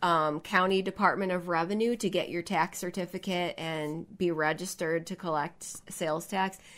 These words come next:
is usually either free or it's, like, five dollars. Um,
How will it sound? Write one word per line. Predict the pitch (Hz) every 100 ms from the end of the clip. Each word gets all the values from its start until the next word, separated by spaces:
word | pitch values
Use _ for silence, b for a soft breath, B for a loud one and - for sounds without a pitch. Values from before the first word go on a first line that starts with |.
| B B B
is | 190 180 -
usually | 170 185 320 302 262 240 -
either | 208 185 165
free | 165 - 196 208 381 508 - _ b b b
or | 208 208
it's, | 202 202
like, | 175
five | - 180 156 151
dollars. | 147 143 311 440 - - - _ - - - -
Um, | 190 160 143 -